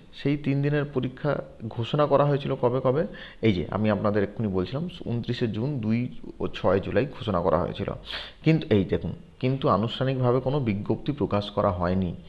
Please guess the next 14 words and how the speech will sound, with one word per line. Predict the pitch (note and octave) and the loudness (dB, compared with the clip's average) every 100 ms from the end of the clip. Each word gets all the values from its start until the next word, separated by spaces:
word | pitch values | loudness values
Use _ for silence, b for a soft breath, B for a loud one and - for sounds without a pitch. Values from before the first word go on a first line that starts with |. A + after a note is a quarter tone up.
| B B B | B B B
ঠিক | A2 | 4
আছে? | A2+ C3+ F#3+ - B B B - - - | 4 4 0 -4 B B B -20 -16 -8
তো | F2 | -6
এখন | - - G3 D#3+ B2+ - - - - - | -4 0 2 2 0 -10 -18 -18 -12 -6
শিক্ষামন্ত্রী | A2 B2 C3+ C#3 D3 | 0 0 0 0 0
বলছেন | G#2 A2 B2+ G2 - B B B - | 2 2 2 0 -2 B B B -10
যে | F#2+ A2 B2 - - - - - - - - | 4 6 6 4 -4 -18 -20 -20 -20 -20 -20
কুড়ি | - D#3+ E3+ F#3 | -2 2 4 4
মে | D#3+ C3+ C#3+ | 4 4 4
উচ্চ | A#2 B2 | 2 0
মাধ্যমিকের | C3+ B2 B2+ C#3 E3+ | 4 4 4 2 0
পরীক্ষার | E3+ A2+ A2 D#3 | 0 -2 0 -2
সম্ভাব্য | D#3 A#2+ A2+ A#2+ B2 B2+ | 0 -2 0 0 0 -2
সূচি | - B2 - F3 | -2 -6 -2 -2